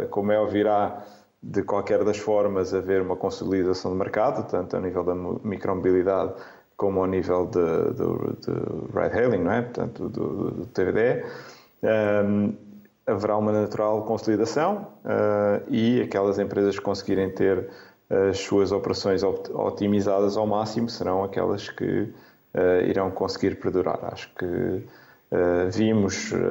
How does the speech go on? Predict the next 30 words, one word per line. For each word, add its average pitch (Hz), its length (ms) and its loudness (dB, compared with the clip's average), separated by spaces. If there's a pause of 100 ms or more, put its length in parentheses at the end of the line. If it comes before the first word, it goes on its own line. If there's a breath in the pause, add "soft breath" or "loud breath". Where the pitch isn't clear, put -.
(520)
eu, - 260 2
eu 107 120 0
estou 98 480 0 (300 loud breath)
desde 104 300 2
o 110 100 6
início 110 440 4
do, 101 220 4
do 107 160 0
lançamento 107 500 2
da 110 100 0
micromobilidade 104 960 2 (360 loud breath)
em 101 140 0
Portugal 110 560 2
e, - 20 4
e, 98 680 -2
e 101 40 -2
já 101 180 0
vi 107 160 0
muitas 110 400 0
empresas, 107 880 0
eh, 50 480 0 (420 loud breath)
nascerem 113 720 2
e 107 60 0
morrerem, 113 600 2 (360 loud breath)
eh, 98 580 2
precisamente 104 720 0 (800)
por - 160 -4
questões 95 280 -2
operacionais. 110 540 0 (440 loud breath)
Ahm, 92 920 0